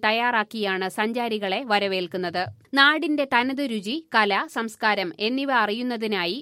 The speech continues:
വൈവിധ്യമാർന്ന വിഭവങ്ങൾ കാരവൻ ടൂറിസത്തിന്റെ ഭാഗമായി ഒരുക്കും. സഞ്ചരിക്കുന്ന ആഡംബര മുറിയാണ് യഥാർത്ഥത്തിൽ കാരവൻ. സോഫ കം ബെഡ്, ഫ്രിഡ്ജ്, മൈക്രോവേവ് അവൻ, ഡൈനിങ് ടേബിൾ,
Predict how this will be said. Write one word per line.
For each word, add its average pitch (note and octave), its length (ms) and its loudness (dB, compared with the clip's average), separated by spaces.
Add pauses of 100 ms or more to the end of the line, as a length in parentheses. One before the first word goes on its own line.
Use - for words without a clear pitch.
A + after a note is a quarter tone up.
വൈവിധ്യമാർന്ന B3 840 -2
വിഭവങ്ങൾ A3+ 680 -4
കാരവൻ A#3+ 420 -2
ടൂറിസത്തിന്റെ G#3+ 640 -4
ഭാഗമായി F#3+ 680 -2
ഒരുക്കും. F3 400 -4 (240)
സഞ്ചരിക്കുന്ന D4+ 600 0 (240)
ആഡംബര C4+ 460 4
മുറിയാണ് G#3 520 0 (120)
യഥാർത്ഥത്തിൽ B3 480 -2 (440)
കാരവൻ. G#3+ 440 0 (200)
സോഫ C4+ 340 2 (160)
കം A3+ 240 0
ബെഡ്, F#3 280 -2 (320)
ഫ്രിഡ്ജ്, G#3+ 280 -4 (420)
മൈക്രോവേവ് B3+ 640 -2 (100)
അവൻ, F#3+ 280 2 (200)
ഡൈനിങ് C4+ 440 0
ടേബിൾ, G3 320 -2